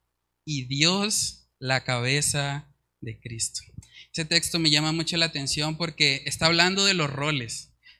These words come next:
pero termina diciendo, "Y Dios la cabeza de Cristo".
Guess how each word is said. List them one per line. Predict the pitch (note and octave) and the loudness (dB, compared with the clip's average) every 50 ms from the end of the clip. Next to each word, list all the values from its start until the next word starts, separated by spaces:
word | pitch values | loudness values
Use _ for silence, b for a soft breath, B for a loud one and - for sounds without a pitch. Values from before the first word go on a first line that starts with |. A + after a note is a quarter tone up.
| B | B
pero | - D3+ D#3+ D#3 | -4 -2 0 4
termina | D#3+ D#3+ C#3+ C#3+ C#3+ D3 D#3+ F3 F#3+ G3+ G3+ G3+ G#3 G#3+ A#3 A3 E3+ | 4 4 4 4 4 2 4 4 4 2 2 2 2 2 0 -2 -2
diciendo, | D3+ D3+ D3+ - C#3 D#3 D#3+ E3 E3+ F3 F#3 G3+ - - | -2 0 2 2 4 4 4 4 2 0 0 0 -2 -4
"Y | - D3+ C#3+ | -8 -8 -6
Dios | C3+ C#3 C#3 D#3 D#3 F3 E3 F3 | -4 -2 -2 -2 0 -2 -4 -4
la | E3+ F3+ F3 - | -6 -8 -8 -6
cabeza | - C#3+ C3 B2+ C3 C#3 - - E3 | -6 -6 -4 -4 -4 -4 -4 -4 -4
de | D#3 D3 | -4 -6
Cristo". | - C#3 C#3+ E3+ - - - D3 B2+ | -6 -8 -8 -8 -8 -8 -10 -12 -14